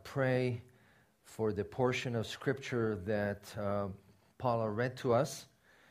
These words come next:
from the Complete Jewish Bible, so that the Lord can tune us to what he has in mind. So let's pause and, uh, and pray. Lord God,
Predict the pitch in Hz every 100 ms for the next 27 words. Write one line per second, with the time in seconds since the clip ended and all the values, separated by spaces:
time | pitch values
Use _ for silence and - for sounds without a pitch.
0 | _ _ _ _ _ - - 117 104 104
1 | 110 - 123 98 120 107 - 107 110 120
2 | 120 107 - 107 101 98 - - 110 110
3 | 113 113 - 107 98 - 170 170 120 117
4 | - - - - - _ - 127 113 107
5 | 110 120 113 101 107 101 110 95 92 117
6 | 123 139 - _ _ - 117 120 110 -
7 | - - - - _ _ _ _ _ 107
8 | 98 101 101 101 - 101 98 113 104 98
9 | 139 151 143 139 143 135